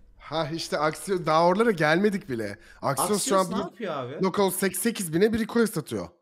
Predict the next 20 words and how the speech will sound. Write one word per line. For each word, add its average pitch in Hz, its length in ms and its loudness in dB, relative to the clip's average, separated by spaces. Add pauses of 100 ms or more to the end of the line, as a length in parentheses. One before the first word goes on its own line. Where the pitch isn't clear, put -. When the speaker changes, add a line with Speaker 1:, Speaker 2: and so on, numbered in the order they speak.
Speaker 1:
O 190 100 -2
kadar. 113 420 -4
Speaker 2:
Tamam. 202 400 -8 (180)
Okey, 254 420 -4
örneklemini 262 640 -2
yapalım. 196 400 -6
Aç 320 240 -8
bir 208 80 -14
tane 156 280 -8
terminal 120 560 -10
bana. 147 260 -12
Bu 233 100 -14
kodu 196 500 -8
kapat. 202 500 -12 (1900)
Bakalım 185 340 -6
Axios 190 680 -10
sekiz 165 420 -14
bine, 180 380 -10
sekiz 165 380 -14
bin 190 200 -16